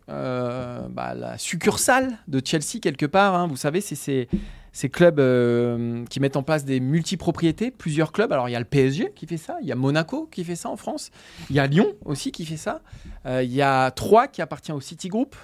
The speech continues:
donc, euh, au groupe de, de Manchester City. Euh, il y a bientôt Lorient qui va passer aussi sous, euh, le giron de, de Bournemouth. Et on va s'interroger justement sur cette multipropriété. Euh, Marc Keller qui nous dit aujourd'hui dans l'équipe que, en gros, Strasbourg a tout à gagner,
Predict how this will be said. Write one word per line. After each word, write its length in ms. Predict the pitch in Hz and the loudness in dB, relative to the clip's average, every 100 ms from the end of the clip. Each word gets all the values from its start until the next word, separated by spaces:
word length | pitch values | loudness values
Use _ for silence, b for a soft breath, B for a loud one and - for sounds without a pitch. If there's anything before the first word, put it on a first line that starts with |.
| - | -16
donc, 260 | 143 117 127 | -14 -12 -8
euh, 100 | 120 | -6
au 120 | 113 | -4
groupe 220 | 110 123 | -4 -4
de, 240 | 120 113 - | -4 -6 -6
de 80 | |
Manchester 440 | 120 120 135 127 120 | -6 -4 -6 -8 -10
City. 460 | - 147 - 233 196 B B B B | -12 -12 -12 -12 -14 B B B B
Euh, 160 | 127 123 | -4 -2
il 60 | 123 | 2
y 100 | 123 | 4
a 100 | 123 | 4
bientôt 400 | 120 143 147 147 | 4 4 6 8
Lorient 400 | 156 170 196 233 | 8 8 4 0
qui 160 | 185 | -2
va 140 | 151 143 | -2 -2
passer 240 | 143 160 | -4 -6
aussi 260 | 143 - 156 | -8 -8 -10
sous, 240 | - 139 | -4 -2
euh, 80 | 123 120 120 | 0 -2 -4
le 120 | 135 | -4
giron 260 | 131 139 139 | -4 -6 -6
de, 160 | 131 120 | -6 -6
de 140 | 131 | -6
Bournemouth. 640 | 131 131 147 151 240 - b b b b - | -4 -6 -6 -6 -6 -10 b b b b 0
Et 80 | 170 | 4
on 60 | |
va 100 | 262 | 4
s'interroger 560 | 285 285 269 262 240 262 | 2 0 0 0 0 -2
justement 340 | 190 - 202 | -4 -4 -2
sur 160 | 220 175 | -2 -4
cette 240 | 175 151 | -8 -2
multipropriété. 1000 | 175 180 190 - 165 151 156 160 233 269 - | -2 -2 -6 -10 -10 -8 -8 -6 -8 -8 -6
Euh, 360 | 139 131 131 139 143 - - - 98 - | -4 -2 -2 -4 -8 -10 -12 -12 -14 -12
Marc 300 | 135 170 180 | 0 2 2
Keller 220 | - 202 208 | 4 6 6
qui 120 | 185 | 2
nous 80 | 160 | -2
dit 120 | 156 | 0
aujourd'hui 280 | 165 160 175 | 0 0 0
dans 100 | 165 | 0
l'équipe 320 | 156 - 170 | 0 -2 -4
que, 380 | 143 131 127 127 | 0 2 2 0
en 140 | 127 127 | -2 0
gros, 160 | 156 | -2
Strasbourg 360 | 156 156 131 143 | -2 -6 -4 -4
a 60 | |
tout 100 | 127 - | -4 -8
à 60 | |
gagner, 280 | 135 170 262 | -8 -8 -10